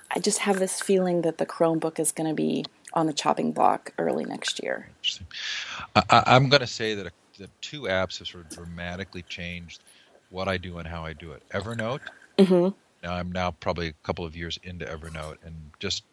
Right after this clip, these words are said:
Speaker 2: what a significant change in my own practice. And I don't need the netbook to do it. I can do it just fine on the tablet.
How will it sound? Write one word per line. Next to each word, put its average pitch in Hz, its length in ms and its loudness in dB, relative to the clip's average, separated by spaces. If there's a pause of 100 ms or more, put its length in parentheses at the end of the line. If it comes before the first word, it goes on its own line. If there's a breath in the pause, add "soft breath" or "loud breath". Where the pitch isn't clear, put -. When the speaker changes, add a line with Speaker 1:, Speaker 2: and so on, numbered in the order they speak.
(240)
Speaker 2:
what 104 100 -6
a 98 60 -2
significant 87 520 -10
change 85 260 -10
in 78 60 -12
my 80 120 -6
own 85 140 -12
practice. 82 420 -6 (920 loud breath)
And 95 100 -2
I 98 80 4
don't 107 320 -2
need 98 260 0
the 90 80 -2
netbook 85 460 -4
to - 100 -12
do 76 200 -10
it. 60 120 -14 (140)
I - 20 -16
can 82 200 -14
do 87 100 -12
it 71 100 -14
just - 220 -8
fine 82 240 -6
on 78 80 -10
the 76 60 -14
tablet. 76 440 -8